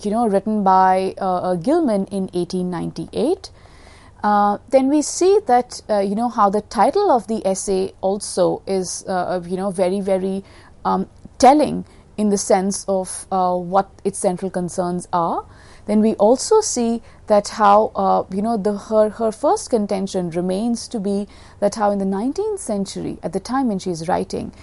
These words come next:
economic progress is, uh, you know, uh, was seen to be as masculine. And over there, w-, uh, while discussing this point, she discusses how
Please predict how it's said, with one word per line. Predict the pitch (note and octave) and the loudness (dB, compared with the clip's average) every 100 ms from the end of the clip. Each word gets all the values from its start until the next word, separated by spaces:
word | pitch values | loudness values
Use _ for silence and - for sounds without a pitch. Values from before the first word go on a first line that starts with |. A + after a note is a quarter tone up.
| - - | -20 -6
economic | A#3+ - D4 D4+ D4+ D#4 | -6 0 2 4 2 -2
progress | - G#3 F#3 G3 F#3+ F3+ - - - | 0 0 2 0 0 -2 -12 -20 -4
is, | G3 G3 - - | 0 0 -2 -2
uh, | F#3+ F#3 F3+ F#3 | 0 2 0 -4
you | F#3+ | -2
know, | F3+ F#3+ G3 | 0 0 0
uh, | F#3 | 0
was | F3+ F#3 - | 2 0 0
seen | - D#4+ F#4 F#3 | -6 -2 0 -2
to | - | -2
be | F#3 F3+ | -2 -2
as | F3 E3 | -2 -4
masculine. | F3 E3+ - A#3 A3+ E4 G#4+ - - - - - - | -6 -8 -8 -4 -2 -2 -4 -18 -20 -20 -20 -20 -4
And | A#3 F4+ D#4 G3+ - | 2 4 2 0 2
over | A3+ D#4+ | 4 6
there, | E4 G3 G3 | 4 4 4
w-, | E3+ G3 F#3+ F#3+ | 2 0 0 4
uh, | F#3 F3+ | 6 4
while | E3+ G3 E4 | 4 4 4
discussing | A3 A3 - A3+ C#4 A3+ | 2 0 -4 -2 -2 0
this | F#3+ B3 - | 2 2 0
point, | - F3+ D3+ - - - - | -8 -6 -8 -12 -20 -20 -10
she | - | -4
discusses | F#3+ F3 - A#3 B3 D4 D4 - - | -2 -2 0 -2 0 -2 -2 -6 -14
how | - G#3 G#3 | -2 2 2